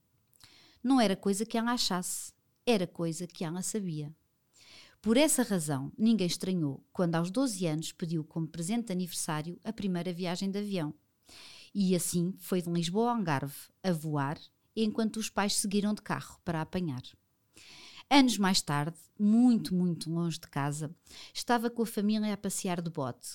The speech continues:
quando percebeu que tinha por companhia um grupo de golfinhos. Podia ter ficado a observar,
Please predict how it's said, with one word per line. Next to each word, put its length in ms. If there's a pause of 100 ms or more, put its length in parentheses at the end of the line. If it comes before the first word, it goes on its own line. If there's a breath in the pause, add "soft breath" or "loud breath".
(140)
quando 220
percebeu 460
que 120
tinha 260
por 140
companhia 760
um 140
grupo 300
de 80
golfinhos. 680 (640 loud breath)
Podia 300
ter 160
ficado 360
a 40
observar, 560